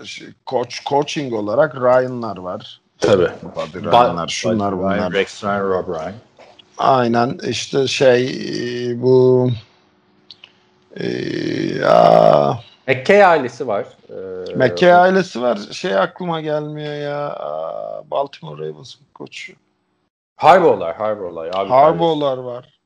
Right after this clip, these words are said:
Speaker 1: Yani Gruden'lar var. Ee, oyuncu olarak Watt'lar var. Şu an hala
Speaker 2: Hmm.
Speaker 1: oynayan.
Speaker 2: Bosalar var. Baba da.
Speaker 1: Bosalar var. Aynen, baba da oyuncu. Yani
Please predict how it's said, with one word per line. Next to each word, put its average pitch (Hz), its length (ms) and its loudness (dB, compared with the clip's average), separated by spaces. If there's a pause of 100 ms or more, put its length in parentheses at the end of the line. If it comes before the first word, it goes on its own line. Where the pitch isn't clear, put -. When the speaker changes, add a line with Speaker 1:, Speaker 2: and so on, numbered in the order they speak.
(120)
Speaker 1:
Yani 120 440 -16
Gruden'lar 151 680 -2
var. 117 380 -8 (1120)
Ee, 123 680 -8
oyuncu 151 540 2
olarak 156 380 6
Watt'lar 151 540 2
var. 127 420 -6 (300)
Şu - 180 -8
an 110 160 -8
hala 117 360 -6
Speaker 2:
Hmm. 113 80 -6
Speaker 1:
oynayan. 107 480 -6
Speaker 2:
Bosalar 117 420 2
var. 95 340 -4
Baba 98 200 0
da. 87 160 0
Speaker 1:
Bosalar 139 520 6
var. 120 380 -2
Aynen, 123 540 -6
baba 127 280 -6
da 123 60 -8
oyuncu. 107 600 -8 (140)
Yani 131 480 -2